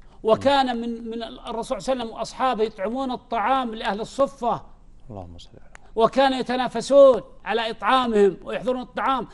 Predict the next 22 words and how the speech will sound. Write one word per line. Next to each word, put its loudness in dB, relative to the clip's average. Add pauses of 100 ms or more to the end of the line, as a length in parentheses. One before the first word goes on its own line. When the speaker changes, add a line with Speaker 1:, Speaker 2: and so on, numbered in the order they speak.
(140)
Speaker 1:
حتى -2
عنون 2 (300)
في -16
الصحيح -2
باب 0
وضع -2
التمر -6
في -10
المسجد. -10 (1300)
Speaker 2:
مهم. -16 (800)
Speaker 1:
رحمة. 0 (2000)
افرض 4
يا 4
أخي -4
اللي -4
جوني -2
م-، -10
أغنياء 2
أكلوا، 0
ما -2
فيها -4
شيء. -6